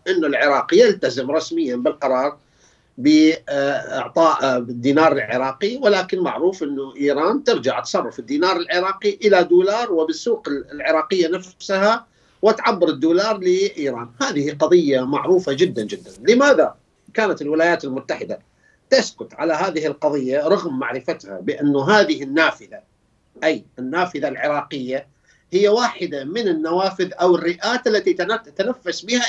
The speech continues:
إيران؟ يعني واحدة من الق-، القضايا، لا أقول هو القضية الوحيدة أو الأساسية، واحدة من الرئات التي ما زالت تتنفس منها،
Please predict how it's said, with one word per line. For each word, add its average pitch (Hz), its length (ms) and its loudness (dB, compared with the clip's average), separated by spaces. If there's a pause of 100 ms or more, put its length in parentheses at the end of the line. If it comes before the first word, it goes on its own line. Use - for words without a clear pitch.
إيران؟ 123 300 0 (680)
يعني 117 260 -4
واحدة 151 400 0
من 190 200 2
الق-، 139 580 -8
القضايا، 135 640 4
لا 220 180 4
أقول 165 280 2
هو 156 140 0
القضية 143 340 -6 (220)
الوحيدة 123 540 -6
أو 131 120 -6
الأساسية، 113 600 -10 (520)
واحدة 180 440 6
من 214 140 2
الرئات 185 540 2 (560)
التي 175 360 -2
ما 170 180 0
زالت 175 520 -2
تتنفس 175 580 -6
منها، 120 440 -6